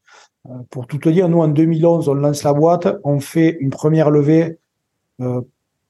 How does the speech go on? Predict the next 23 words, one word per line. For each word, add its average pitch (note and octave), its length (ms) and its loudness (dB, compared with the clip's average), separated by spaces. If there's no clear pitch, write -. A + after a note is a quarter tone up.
bon, B2 100 -6
j'allais C3 180 0
dire C#3 260 4
seed, E3 400 2
mais C3+ 120 0
je - 160 -8
sais A#2 80 -6
même C3+ 140 0
pas C#3+ 120 2
si C#3+ 80 -2
on C3+ 80 0
peut C3+ 140 -2
dire C#3 220 2
ça D#3+ 140 0
aujourd'hui, D#3+ 360 2
de C3 80 -4
cent F3 240 0
cinquante E3+ 420 0
mille D#3+ 260 2
euros. D#3+ 340 0
Parce A#2+ 200 -16
qu'aujourd'hui, C3+ 520 0
euh, B2+ 260 0